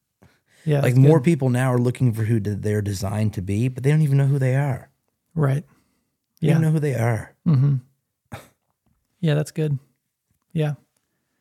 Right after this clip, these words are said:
Speaker 1: Um, <clears throat> when you said righteousness just now, it made me think of, uh,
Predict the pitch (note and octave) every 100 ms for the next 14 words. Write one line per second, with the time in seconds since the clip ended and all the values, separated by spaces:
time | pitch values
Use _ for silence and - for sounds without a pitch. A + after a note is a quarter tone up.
0 | _ _ _ _ _ _ _ F3 D#3+ D#3
1 | E3 F3+ _ F#3+ F3+ D#3 B2 A2 - _
2 | _ _ _ _ _ _ _ _ _ _
3 | _ _ _ _ _ _ _ _ _ _
4 | _ _ - E3 D3 E3 D3 D3 - D#3+
5 | E3 - D#3 F3+ E3+ F#3 F3 D#3+ D#3 E3
6 | D#3+ E3 F3+ F#3 _ _ _ _ _ _
7 | _ _ _ _ F3+ D#3 D3 D#3+ F3